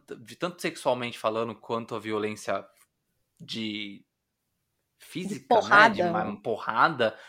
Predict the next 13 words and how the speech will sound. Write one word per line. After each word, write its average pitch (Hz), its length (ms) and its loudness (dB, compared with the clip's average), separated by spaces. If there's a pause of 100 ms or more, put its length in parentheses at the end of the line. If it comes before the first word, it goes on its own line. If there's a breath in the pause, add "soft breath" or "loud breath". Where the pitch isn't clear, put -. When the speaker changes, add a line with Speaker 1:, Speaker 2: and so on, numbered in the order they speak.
(240 soft breath)
Speaker 1:
Eu - 80 -4
acho 120 180 0
que 143 60 -10
no, 135 140 -6
no 135 440 -2
quadrinho 131 480 0 (540)
fica - 280 -12
um 131 60 -10
pouquinho - 320 -10
mais 139 240 0
forte, 113 540 2
assim, 95 320 -14
né? 92 180 -12